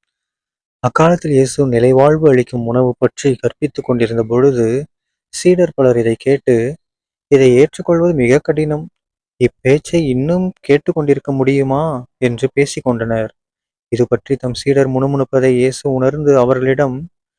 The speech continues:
"நீங்கள் நம்புவதற்கு இது தடையா இருக்கிறதா? அப்படியானால் மானிட மகன் தாம் முன்பு இருந்த இடத்திற்கு ஏறிச் செல்வதை நீங்கள் கண்டால்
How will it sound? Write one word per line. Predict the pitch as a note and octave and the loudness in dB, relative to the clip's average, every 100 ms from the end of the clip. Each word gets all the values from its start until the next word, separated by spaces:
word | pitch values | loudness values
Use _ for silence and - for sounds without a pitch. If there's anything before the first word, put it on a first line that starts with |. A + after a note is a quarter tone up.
| _ _ _ | _ _ _
"நீங்கள் | A#2+ A#2 A#2 A2+ | -4 -2 0 0
நம்புவதற்கு | A2 B2 D#3+ D#3 D#3 - F3 | -2 -2 2 4 4 2 -2
இது | C#3 A#2+ | 0 0
தடையா | A#2+ A#2 C3 D#3 | -2 0 0 0
இருக்கிறதா? | D3 C#3 C#3 C3 B2+ B2+ B2+ C3+ - _ _ _ - | -2 -4 -2 -2 0 0 -2 -6 -16 _ _ _ -6
அப்படியானால் | A#2 - B2+ B2+ C3 C#3+ F3+ D#3+ D3+ | -4 0 0 2 -2 -4 -2 -2 -2
மானிட | D3+ A2 A2 C#3+ D3 | -2 0 2 2 0
மகன் | C#3+ C#3 D3 D3+ | 0 -2 -4 -6
தாம் | - B2 A#2+ | -2 -2 -2
முன்பு | B2 B2+ E3 E3+ | -4 -8 -6 -2
இருந்த | E3+ D#3 D3+ | 0 0 0
இடத்திற்கு | C#3+ C#3+ - E3 - - E3+ | 0 -2 -6 -14 -8 -2 0
ஏறிச் | A#2+ B2+ D3 D3+ | 2 0 0 -6
செல்வதை | - C#3 C3+ C3+ C3+ D#3 - - _ _ _ | -8 -4 -2 -2 -4 -6 -12 -20 _ _ _
நீங்கள் | - B2 A#2+ A#2+ | -2 0 2 -2
கண்டால் | A2+ B2 B2 C3 C3+ A#2+ D3 | -2 -6 -6 0 2 2 -2